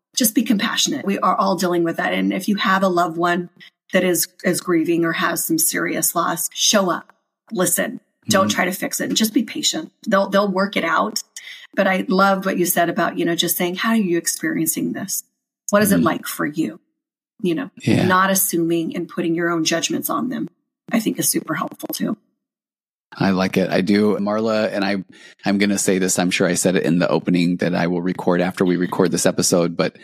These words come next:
Speaker 2: you are accepting
Speaker 1: Mm-hmm.
Speaker 2: clients and you are excited
Speaker 1: Yes.
Speaker 2: and eager, and you
Speaker 1: Yeah.
Speaker 2: work with everything, not just grief, but you do couples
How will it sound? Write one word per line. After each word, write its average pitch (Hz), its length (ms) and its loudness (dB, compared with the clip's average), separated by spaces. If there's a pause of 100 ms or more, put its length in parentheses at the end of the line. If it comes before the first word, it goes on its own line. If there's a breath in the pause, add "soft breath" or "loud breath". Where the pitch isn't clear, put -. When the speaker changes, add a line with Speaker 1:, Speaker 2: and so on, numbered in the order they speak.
(160 loud breath)
Speaker 2:
you 87 220 0
are 85 240 -2
accepting 92 440 0
Speaker 1:
Mm-hmm. - 20 0
Speaker 2:
clients 127 580 0 (100)
and 90 480 2 (280)
you 87 360 2
are 87 240 -2
excited 95 480 0
Speaker 1:
Yes. - 20 0
Speaker 2:
and 92 140 0
eager, 120 360 2
and 90 220 2
you 90 120 2
Speaker 1:
Yeah. 92 60 2
Speaker 2:
work 87 200 0
with 87 140 0 (160)
everything, 90 760 0
not 90 220 0
just - 280 0
grief, 95 300 2
but 82 180 2
you 85 100 2
do 90 180 2
couples - 400 -2